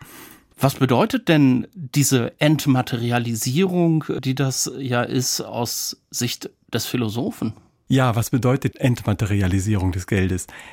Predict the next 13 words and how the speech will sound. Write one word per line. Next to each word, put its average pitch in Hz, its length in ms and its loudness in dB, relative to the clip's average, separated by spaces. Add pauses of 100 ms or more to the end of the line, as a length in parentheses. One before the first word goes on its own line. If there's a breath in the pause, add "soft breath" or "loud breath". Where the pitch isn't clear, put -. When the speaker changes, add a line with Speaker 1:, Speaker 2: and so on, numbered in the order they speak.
Speaker 2:
Ich - 140 -4
denke, 143 280 0
wir 120 160 2
haben 131 180 2
es 127 200 -2
hier 131 240 2
mit 120 400 0
einer 120 520 2
zutiefst - 600 -4
ambivalenten 104 1200 2
Entwicklung 95 680 -2
zu - 160 -6
tun. 92 320 -2